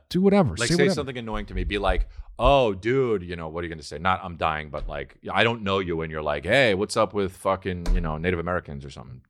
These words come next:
Speaker 2: Be annoying to me. Say that Native American
Speaker 1: But
Speaker 2: thing.
Speaker 1: what do I say?
Speaker 2: I don't know anything. Be like, "Hey, do you like the new Prius?"
Speaker 1: Hey,
Speaker 2: And I
Speaker 1: do
Speaker 2: don't
Speaker 1: you,
Speaker 2: know you.
Speaker 1: hey, do you like the new Prius?
Speaker 2: I put a sign up right in the front window, advertisement right er-, in the front window, and all of a sudden success coming out of the blue. Little Shop of Horrors, your turn.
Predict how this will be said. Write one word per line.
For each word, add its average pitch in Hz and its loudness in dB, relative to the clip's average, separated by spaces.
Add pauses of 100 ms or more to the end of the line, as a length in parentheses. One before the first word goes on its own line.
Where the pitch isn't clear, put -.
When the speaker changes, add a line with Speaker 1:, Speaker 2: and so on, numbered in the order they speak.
(800)
Speaker 2:
Be 127 10
annoying 90 4
to 76 -14
me. 64 -14 (460)
Say 110 6
that 85 2
Native 76 -8
American 67 -10
Speaker 1:
But 104 -4
Speaker 2:
thing. 104 -2
Speaker 1:
what 123 8
do 156 6
I 185 6
say? 226 0 (300)
Speaker 2:
I 135 4
don't 139 4
know 110 -2
anything. 110 -2
Be 92 -6
like, 85 -2 (200)
"Hey, 123 6
do 104 -2
you 120 2
like 127 4
the 117 -8
new 113 -4
Prius?" 117 0
Speaker 1:
Hey, 165 4
Speaker 2:
And 165 2
I - 0
Speaker 1:
do 143 2
Speaker 2:
don't 147 2
Speaker 1:
you, - -2
Speaker 2:
know - -6
you. 151 -12
Speaker 1:
hey, 135 -2
do 143 0
you 151 2
like 160 -2
the 151 -8
new 147 -4
Prius? 208 2
Speaker 2:
I 120 -4
put 147 -4
a 131 -8
sign 156 -4
up 131 -2
right 123 0
in 123 -4
the 120 -8
front 123 -4
window, 123 0
advertisement 135 0
right 117 -2
er-, 120 -4 (180)
in 117 -4
the 117 -4
front 120 0
window, 127 2
and 117 2
all 143 8
of 156 2
a 156 0
sudden 151 -4
success 123 -4
coming 92 -4
out 117 4
of 135 -2
the 143 0
blue. 147 2
Little 113 -2
Shop 101 0
of 95 -4
Horrors, 95 2
your 90 -2
turn. 67 -12